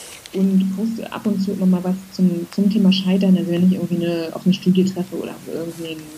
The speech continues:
nettes Zitat, dann schreibe ich da mal ein paar Zeilen dazu. Ansonsten findet man einfach ein bisschen was über mich persönlich und, äh, ja, über meine beiden Bücher. Ich werde das bestimmt sicherlich mal ausbauen. Ja,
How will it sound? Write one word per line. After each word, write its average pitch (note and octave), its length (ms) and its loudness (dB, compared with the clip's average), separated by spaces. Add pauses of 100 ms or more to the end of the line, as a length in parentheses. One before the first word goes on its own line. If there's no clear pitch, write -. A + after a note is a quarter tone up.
(340)
nettes F#3+ 220 -2 (160)
Zitat, F#3 440 2 (460)
dann E3+ 400 -2 (180)
schreibe D#3+ 300 -2
ich A3+ 60 0
da F3+ 80 0
mal E3+ 320 2
ein E3+ 160 -4
paar F#3 160 -4 (100)
Zeilen F#3+ 300 4
dazu. F#3+ 400 2 (420)
Ansonsten F#3 400 0
findet F3 240 0
man E3 120 -2
einfach - 220 -8 (320)
ein - 200 -12
bisschen E3+ 240 -6
was E3 160 -10
über D#3+ 160 -6
mich D#3+ 160 -10
persönlich D#3+ 520 -4
und, D3+ 160 -2 (160)
äh, - 40 -16
ja, - 720 -20 (120)
über D#3+ 220 -10
meine D#3 140 -12
beiden D#3 240 -10
Bücher. F#3 400 4 (340)
Ich F#3+ 80 -2
werde F#3+ 140 2
das F#3+ 80 -2
bestimmt G#3+ 320 4
sicherlich F#3 340 0
mal D#3+ 240 -4
ausbauen. F#3+ 720 0 (260)
Ja, F#3+ 120 -12